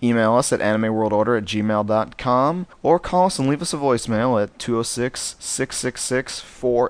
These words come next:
A W O. We also have the Send Me an Audio link if you want to record an M P three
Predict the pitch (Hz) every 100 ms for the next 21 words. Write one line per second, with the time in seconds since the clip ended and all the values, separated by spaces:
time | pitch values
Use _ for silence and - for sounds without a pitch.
0 | - 104 117 120 110 113 127 - _ -
1 | 127 117 - - - - - _ - 101
2 | 113 - 120 123 131 123 107 104 135 127
3 | 113 - 131 147 131 123 120 139 160 -
4 | 113 - 113 104 98 - - - 113 120
5 | - 113 104 - 123 120 107 117 117 123
6 | 110 - 131 139 127 143